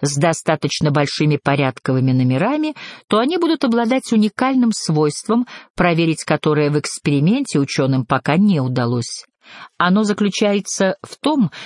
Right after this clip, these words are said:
что благодаря очень высокой концентрации электрического заряда ядра таких элементов будут порождать вблизи себя электрическое поле огромной напряженности, в котором возможно спонтанное рождение из вакуума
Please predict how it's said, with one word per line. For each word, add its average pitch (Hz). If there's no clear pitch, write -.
что -
благодаря 190
очень 196
высокой 196
концентрации 190
электрического 175
заряда 170
ядра 175
таких 147
элементов 131
будут 226
порождать 214
вблизи 202
себя 214
электрическое 202
поле 233
огромной 220
напряженности, 165
в -
котором 156
возможно 147
спонтанное 175
рождение 147
из 156
вакуума 160